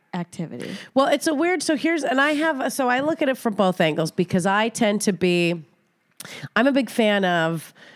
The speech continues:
Speaker 2: um, where is your energy going?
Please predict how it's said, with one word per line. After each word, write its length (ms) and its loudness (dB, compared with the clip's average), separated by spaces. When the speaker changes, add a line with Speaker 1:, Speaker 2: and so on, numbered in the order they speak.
Speaker 2:
um, 600 0
where 220 2
is 100 2
your 120 4
energy 300 2
going? 480 2